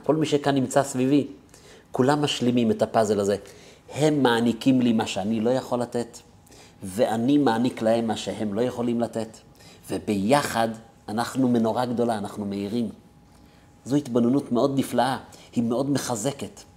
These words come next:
וכשאתה מתבונן ב-, במבנה האורגני העצום הזה, אתה יוצא מת-, אתה יוצא בהתפעלות, אתה מבין פתאום את המושג "ואהבת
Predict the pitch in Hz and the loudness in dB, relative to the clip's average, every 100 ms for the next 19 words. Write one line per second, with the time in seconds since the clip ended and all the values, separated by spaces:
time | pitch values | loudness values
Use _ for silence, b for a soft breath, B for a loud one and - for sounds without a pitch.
0 | _ - - - 110 107 - 95 123 127 | _ -20 -20 -12 -8 -6 -6 -4 0 0
1 | 110 104 95 95 151 147 98 95 90 90 | 0 -2 -2 2 2 2 2 2 0 -6
2 | 98 92 90 90 107 90 92 104 123 104 | -8 -8 -6 -4 -2 -2 -4 -2 0 2
3 | 98 95 95 113 110 98 90 - 120 107 | 2 2 2 2 2 -2 -4 -6 -2 -2
4 | 87 95 - - - - B B B B | -2 -6 -10 -20 -20 -20 B B B B
5 | - 98 98 87 - 127 131 - - - | -12 -6 -6 -4 -4 -4 -4 -10 -18 -10
6 | 123 127 110 107 101 139 135 - - - | -4 -4 -4 -2 0 0 -2 -8 -20 -20
7 | - B B B B B - 107 104 113 | -20 B B B B B -6 -2 -2 -2
8 | 123 110 - 82 101 98 95 95 - 113 | -2 -4 -4 -4 -4 -4 -6 -6 -2 0
9 | 101 101 - 104 107 101 - 92 92 | 0 -4 -8 -4 -2 -2 -2 -6 -4